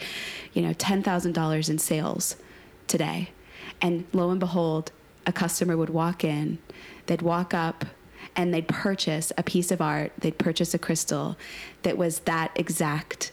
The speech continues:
amount of money. And this stuff happened on a regular basis.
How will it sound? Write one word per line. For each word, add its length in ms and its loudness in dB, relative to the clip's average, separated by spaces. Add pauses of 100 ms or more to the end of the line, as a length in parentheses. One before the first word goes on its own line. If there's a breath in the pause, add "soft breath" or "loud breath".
amount 320 0
of 120 0
money. 340 0 (400 loud breath)
And 120 2
this 100 2
stuff 260 0
happened 640 0 (540)
on 160 2
a 60 2
regular 340 2
basis. 560 0